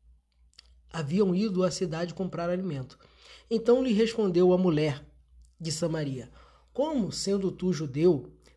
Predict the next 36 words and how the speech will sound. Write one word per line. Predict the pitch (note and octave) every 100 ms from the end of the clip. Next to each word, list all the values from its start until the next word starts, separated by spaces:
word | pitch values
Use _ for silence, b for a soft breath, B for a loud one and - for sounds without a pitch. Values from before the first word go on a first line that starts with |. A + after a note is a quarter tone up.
| -
pedes | F#3 A3+ F#3 D#3+
de | F3
beber | E3+ D#3 E3+
a | F3+
mim, | D3+ E3 G3+ C#3 - - -
uma | D#3+ D#3+
mulher | E3 D#3 E3+
samaritana?" | - E3+ D#3+ D#3 - D#3 D#3 A#2+ - _ _ _ -
Jesus | E3 D3 F#3+
respondeu | D#3+ F3 F3+ D3+ D3+ D3
a |
ela: | A2 G2 - _ _ b b b b b b b
"Se | - F3+
conhecesses | G3 B3+ A#3 - G3+ A#3 - - A#2+ - - - _ _ _ _ - -
o | F#3+
dom | D3 F#3+ G#3+
de | F3
Deus | C3+ D3+ F#3 C#3 - - - _
e | F#3
quem | - A#3 G#3+ E3
é | G3+ G3+
que | F3+
te | - D3+
pede | - C#3+ E3+ C3 A#2 - _ b b b b D3
dar-me | E3 F3 D#3+
de | C#3+
beber, | D3+ C3 C#3+ F3 - b b b b
tu | - G#3+
lhe | G#3+
pedirias | G3+ F#3+ F#3 E3+ G3+ F#3 C3 - - _ -
e | E3
ele | F3+ F#3
te | F3+
daria | E3 D#3 F3 F#3+ D#3+
água | E3+ F#3
viva." | C3+ B2 F3+ C#3 G#2+